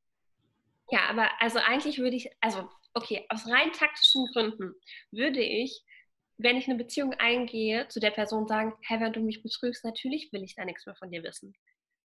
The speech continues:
Weil ich würde nie sagen, geh raus, geh in die Welt, <laughs> mach Liebe, mit wem du magst.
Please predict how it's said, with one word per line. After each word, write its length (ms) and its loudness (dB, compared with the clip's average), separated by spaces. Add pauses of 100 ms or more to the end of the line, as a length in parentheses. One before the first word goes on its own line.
(280)
Weil 140 6
ich 120 -4
würde 160 4
nie 240 10
sagen, 400 4 (640)
geh 140 4
raus, 420 8
geh 120 8
in 80 8
die 140 8
Welt, 600 8
<laughs> 420 -6
mach 240 6
Liebe, 640 6
mit 200 6
wem 180 8
du 100 6
magst. 560 4